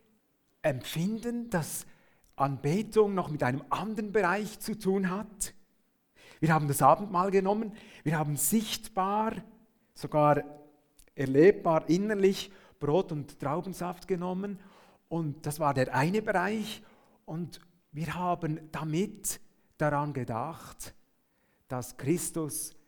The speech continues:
unsere Schuld gesühnt hat und dass wir dadurch Vergebung haben, weg mit dem Fluch. Das sind auch diese beiden Ebenen, mit denen wir uns beim Abendmahl ja befassen. Die Bibel macht an vielen Stellen klar, dass wir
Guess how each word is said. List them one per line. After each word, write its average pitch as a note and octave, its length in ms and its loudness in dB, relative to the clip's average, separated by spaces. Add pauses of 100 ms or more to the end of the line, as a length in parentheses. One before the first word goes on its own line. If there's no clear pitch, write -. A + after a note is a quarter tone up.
(260)
unsere C3+ 340 -6
Schuld D#3+ 380 -6
gesühnt E3 500 -6
hat E3 220 -8
und C#3 160 -8
dass C3 160 -8
wir C3+ 80 -4
dadurch C3+ 480 -4 (340)
Vergebung F3+ 720 0
haben, F#3 480 -8 (140)
weg D#3 260 0
mit F#3 160 -4
dem D3 140 -2
Fluch. D#3+ 380 -4 (420)
Das D#3 160 -4
sind D3 160 0
auch - 160 0
diese F3 280 -4
beiden D#3 460 0
Ebenen, C#3+ 580 0 (300)
mit C3 160 -4
denen B2+ 240 -2
wir B2 140 -4
uns B2+ 160 -6
beim A#2 160 -6
Abendmahl B2+ 500 -4
ja G2+ 80 -4
befassen. G2+ 720 -10 (1800)
Die D#3+ 80 -2
Bibel G#3 360 2
macht E3 300 6
an C#3 120 -2
vielen G3+ 540 0
Stellen D#3 560 2
klar, C3+ 320 -4
dass B2+ 160 -6
wir C3+ 200 2